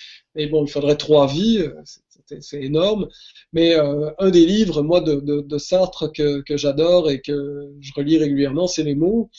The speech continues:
Euh, et, euh, voilà, en fait, ce que, ce que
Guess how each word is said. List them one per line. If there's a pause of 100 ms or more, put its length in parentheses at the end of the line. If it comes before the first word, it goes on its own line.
(440)
Euh, (360)
et,
euh, (600)
voilà,
en
fait,
ce
que,
ce
que